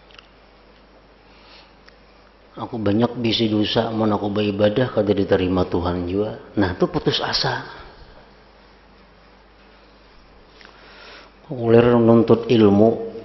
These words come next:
malas mengaji, malas menuntut ilmu. Karena baca nggak ada kau memakai juga. Nah, ini putus asa. Di mana tahunya kita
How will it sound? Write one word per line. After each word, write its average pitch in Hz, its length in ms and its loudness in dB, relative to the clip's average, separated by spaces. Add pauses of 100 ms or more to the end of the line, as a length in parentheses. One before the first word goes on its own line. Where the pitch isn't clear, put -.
(120)
malas 113 440 4 (760)
mengaji, 101 560 0 (400)
malas 92 400 2
menuntut 95 480 -2
ilmu. 98 480 0 (960)
Karena 113 300 -2
baca 117 180 0
nggak 113 240 2
ada 104 80 0
kau 101 220 2
memakai 98 640 2
juga. 113 480 -4
Nah, 107 160 -2
ini 135 180 6
putus 170 320 2
asa. 160 460 -2 (580)
Di 127 140 2
mana 156 320 4
tahunya 151 500 4
kita 139 320 0